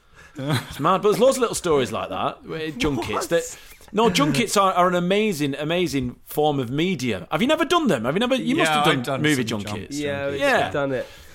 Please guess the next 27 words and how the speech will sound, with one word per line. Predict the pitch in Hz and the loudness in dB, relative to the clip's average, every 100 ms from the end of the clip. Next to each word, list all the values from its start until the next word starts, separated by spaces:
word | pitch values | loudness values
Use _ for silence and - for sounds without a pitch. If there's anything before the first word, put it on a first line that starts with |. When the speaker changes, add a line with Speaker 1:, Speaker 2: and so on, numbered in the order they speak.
| - | -8
Speaker 3:
But | 190 202 | -4 2
Speaker 2:
They're, | 196 202 | 2 2
Speaker 3:
what | 202 | 0
Speaker 2:
they're | 196 | 2
Speaker 3:
I | 233 | 4
find | 262 240 | 4 4
Speaker 2:
unbelievable. | 202 - 190 | 2 4 2
Speaker 3:
awful | 214 202 151 | 2 0 -2
about | 127 120 | -2 -2
it | 110 | -4
is | 127 | -6
that | 139 | -6
you | 143 | -4
walk | 139 160 151 170 | -4 -4 -4 -2
in | 147 117 110 _ _ _ _ - | -2 -4 -10 _ _ _ _ -6
and | 151 147 139 135 - _ | -2 -2 -4 -8 -16 _
you, | 175 180 | -10 -10
you | 147 180 | -8 -10
sort | 151 202 185 | -8 -4 -4
of | |
try | - 185 175 | -4 -4 -2
and | 156 | -4
be, | |
like, | 151 143 | -6 -8
friendly | - 160 147 | -4 -4 -2
and | 143 | -2
nice, | 156 139 120 - | 0 0 -2 -8